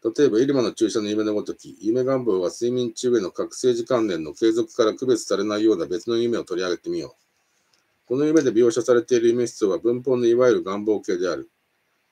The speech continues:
あのオットーに入間の病気の責任があればいいのにというのがその願望である。夢はこの願望形を押しのけ、その代わりに簡単な現在形を置く。そうだ、入間の病気はオットーのせいだ。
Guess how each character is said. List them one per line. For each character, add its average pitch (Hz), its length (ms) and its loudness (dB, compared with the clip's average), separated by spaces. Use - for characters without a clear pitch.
あ 117 80 -6
の 143 160 0
オ 151 80 2
ッ - 60 -16
ト 123 120 2
ー - 20 0
に 101 100 0
入 143 140 2
間 131 100 2
の 98 140 -2
病 107 160 4
気 113 80 -8
の 110 100 0
責 104 240 -4
任 113 180 2
が 113 80 2
あ 113 40 4
れ 107 100 2
ば 87 120 -2
い 87 80 -2
い - 20 -2
の 76 80 -6
に 69 120 -10
と 107 60 -2
い 107 80 0
う 107 40 0
の 98 80 -4
が 82 100 -4
そ 98 100 -6
の 95 100 -4
願 92 220 -4
望 90 160 0
で 85 80 -4
あ - 20 -20
る。 - 80 -20
夢 135 220 2
は 120 100 2
こ 135 100 0
の 131 120 2
願 131 240 2
望 135 240 0
形 131 160 4
を 127 140 6
押 117 100 4
し - 80 -6
の 131 120 0
け、 - 240 -6
そ 117 120 -6
の 131 100 -2
代 135 160 2
わ 127 60 6
り 127 60 2
に 120 100 -2
簡 120 180 0
単 127 200 0
な 120 60 0
現 117 240 2
在 117 200 2
形 107 180 2
を 101 80 2
置 85 280 -2
く。 - 60 -20
そ 143 200 0
う 120 40 4
だ、 107 60 2
入 135 120 2
間 139 160 2
の 95 140 -2
病 98 160 0
気 104 120 -2
は 104 100 4
オ 131 80 4
ッ 131 60 -14
ト 110 120 0
ー - 40 0
の 90 80 -2
せ 85 160 -2
い 71 40 -6
だ。 67 140 -10